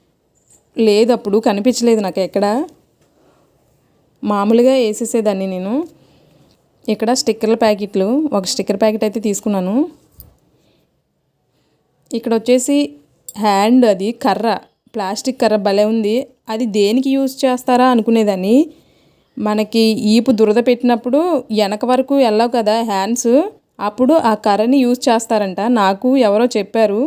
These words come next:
చెప్తేనే తెలుసు నాకు కూడా. అంతకుముందు ఏంటా అవి, ఏంటా అవి అనుకునేదాన్ని.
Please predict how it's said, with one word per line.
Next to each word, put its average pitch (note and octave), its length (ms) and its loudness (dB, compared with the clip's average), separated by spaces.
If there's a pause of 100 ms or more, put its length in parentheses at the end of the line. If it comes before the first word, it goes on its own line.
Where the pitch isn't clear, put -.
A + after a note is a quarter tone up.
(1040)
చెప్తేనే B3 460 2
తెలుసు A#3 320 0
నాకు G3 220 -2
కూడా. G3 180 2 (720)
అంతకుముందు A3 500 2 (360)
ఏంటా A3+ 320 2
అవి, B3+ 120 0 (140)
ఏంటా A3+ 300 -2
అవి B3+ 120 0 (120)
అనుకునేదాన్ని. G#3 600 0